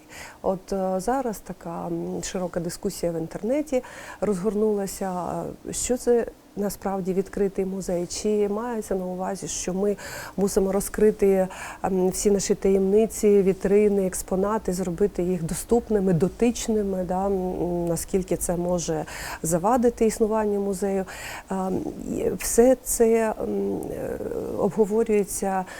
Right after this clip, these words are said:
не заради просто якогось жарту, а, м, через те, що різні музеї, різні за спеціалізацією музеї,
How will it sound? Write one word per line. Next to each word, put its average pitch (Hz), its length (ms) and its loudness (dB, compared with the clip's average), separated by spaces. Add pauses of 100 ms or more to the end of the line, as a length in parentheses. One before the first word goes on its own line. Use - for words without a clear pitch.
(220)
не 190 260 0
заради 202 440 2
просто - 340 -4
якогось 175 720 -2
жарту, 202 720 -2 (340)
а, 175 300 -2
м, 170 400 -2
через 190 260 -2
те, - 180 2
що 196 480 -4 (180)
різні 220 420 0
музеї, 233 420 2
різні 175 400 0
за 160 300 -4 (280)
спеціалізацією 165 960 -2
музеї, 175 360 -4